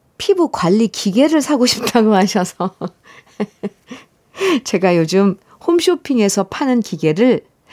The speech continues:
십 개월 할부로 사드렸답니다. 그러자 엄마는 너무 좋아서 동네 방네 들고 다니시면서 서비스로 친구분들께 다 해주시네요.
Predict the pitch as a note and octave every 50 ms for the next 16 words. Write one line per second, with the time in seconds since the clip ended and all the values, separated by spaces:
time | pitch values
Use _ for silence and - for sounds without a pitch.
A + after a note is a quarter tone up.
0 | - - - - - - - - _ - D#4 D4 C#4+ C#4 C#4 C#4 C#4+ C#4+ - F#4
1 | F#4 E4+ E4+ D#4+ A3+ G3 G3+ - - B3+ - A#3+ G#3+ F#3+ E3 _ - G3+ G#3 G#3
2 | F#3+ D#3 C#3 - D3 E3+ F3 F3 F3 E3 D3+ C#3 - - _ _ _ _ - -
3 | - - - G3+ G3+ G3+ G3 F#3+ A3 A3 G#3+ F#3 F3+ F3 E3 D#3 E3 E3 F3 G3
4 | G3+ F#3+ E3 - - - - _ - F#3+ G3+ A3+ C4 D4 D#4 B3 A#3+ A3+ F#3+ E3
5 | D#3+ D#3 E3 - B2+ - - _ _ _ _ _ _ - - - - - - A3
6 | B3 C4+ C#4 D4 C#4 A3+ F3+ F#3 G#3 E3+ G3 A3 A3+ G#3 F#3+ - G#3 G#3 F#3 F3+
7 | E3+ G3 G3 G3 G3+ G3 - A3 G#3 F#3+ F3 F#3 F#3 A#3+ B3+ D#4 F#4 - _ _
8 | - - - C#4+ E4 F4 G4 G4 - - B3+ F#3 E3+ E3+ G#3 D#4+ - - - -
9 | - - - - F4+ E4 F4 E4+ B3 A#3 A3 G3+ F3 F3+ E3 D#3+ E3 F#3+ F#3+ F#3+
10 | - - - E3+ F#3+ F#3+ F#3+ G3 A#3 G3 - F#3 F#3 - - F#3+ F3 D#3 -